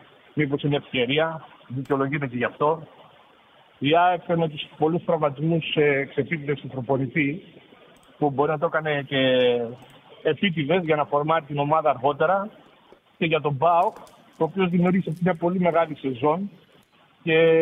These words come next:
για να έχει επιτυχία αυτό έπρεπε να έχουν πολύ εκατό τοις εκατό επιτυχίες στις μεταγραφές του. Δεν ξέρω, έτσι, αυτό, ε, ε, είδα μέσα στη χρονιά.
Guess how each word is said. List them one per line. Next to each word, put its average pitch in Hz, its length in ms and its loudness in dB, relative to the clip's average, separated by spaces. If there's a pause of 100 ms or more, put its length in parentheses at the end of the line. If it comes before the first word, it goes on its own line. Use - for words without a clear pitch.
(160)
για 156 120 0
να 170 100 2
έχει 185 140 -2
επιτυχία 165 400 -2
αυτό 190 180 -2
έπρεπε 180 280 0
να 175 80 2
έχουν 180 400 -2
πολύ 175 500 -2
εκατό 160 280 -2
τοις 175 120 0
εκατό 165 380 -2 (540)
επιτυχίες 143 560 -4
στις 151 120 -6
μεταγραφές 151 500 0
του. - 180 -20 (2500)
Δεν 156 280 -8
ξέρω, 151 220 4
έτσι, 147 240 0
αυτό, 151 380 2
ε, 135 240 2
ε, 156 160 0
είδα 147 180 2
μέσα 143 260 -2
στη 147 100 -8
χρονιά. 147 460 0